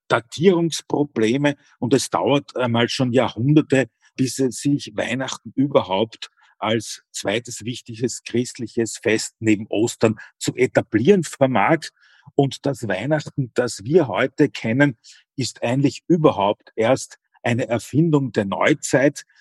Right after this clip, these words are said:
denn im Mittelalter war Weihnachten eigentlich eine Angelegenheit für theologische Spezialisten, ein rein liturgisches Fest.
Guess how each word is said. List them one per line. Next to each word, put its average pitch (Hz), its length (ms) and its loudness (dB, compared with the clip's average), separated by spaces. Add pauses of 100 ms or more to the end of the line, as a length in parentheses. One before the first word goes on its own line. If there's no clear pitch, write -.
(120)
denn 113 120 4
im 123 180 -2
Mittelalter 117 840 0 (280)
war 101 480 0 (140)
Weihnachten 110 600 -8
eigentlich 107 460 -6
eine 110 420 0
Angelegenheit 107 1040 -2 (160)
für 110 320 0
theologische 107 720 0
Spezialisten, - 880 -4
ein 113 280 -8
rein 113 380 -6
liturgisches 147 880 2 (300)
Fest. - 460 2